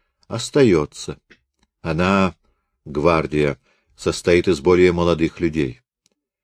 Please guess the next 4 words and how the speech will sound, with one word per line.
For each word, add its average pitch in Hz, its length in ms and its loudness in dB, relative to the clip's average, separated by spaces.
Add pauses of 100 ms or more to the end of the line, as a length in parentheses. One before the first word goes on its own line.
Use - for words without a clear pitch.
(180)
Волькенштейн, 139 720 4
который 101 400 4
презирает 90 600 2
республику, 156 760 2